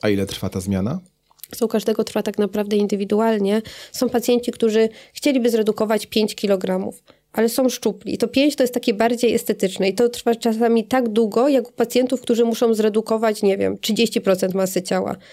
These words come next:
Speaker 2: Także nie ma jednoznacznej odpowiedzi. Czynników, które na to wpływają, jest po prostu wiele.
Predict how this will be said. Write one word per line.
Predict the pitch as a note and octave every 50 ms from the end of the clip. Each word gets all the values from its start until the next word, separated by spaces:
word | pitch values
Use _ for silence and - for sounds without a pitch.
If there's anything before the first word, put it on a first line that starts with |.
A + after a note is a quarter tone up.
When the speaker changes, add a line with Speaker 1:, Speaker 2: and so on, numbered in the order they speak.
| - - - - _
Speaker 2:
Także | - A3+ G#3 G#3 A3+ A#3
nie | B3 B3
ma | A#3+ A#3 G#3+
jednoznacznej | A3 G#3 G#3+ G#3 G3 G3+ A3 G#3 G3+ - G#3+ G3+
odpowiedzi. | G3+ - - G#3 G3 G#3+ G#3+ G#3+ G#3+ - A#3 A#3+ A#3+ A#3+ - - - - - _
Czynników, | - - A3 A#3 A#3 A#3 - - A#3 - -
które | - - A3+ G#3 G#3
na | G3+
to | A3+ G3+
wpływają, | - - G#3 G#3 G3+ G3+
jest | G#3 G3+ -
po | G3+
prostu | G3 - G3+ F#3+ - - F#3+
wiele. | F#3+ G3 G3 G3 G#3 -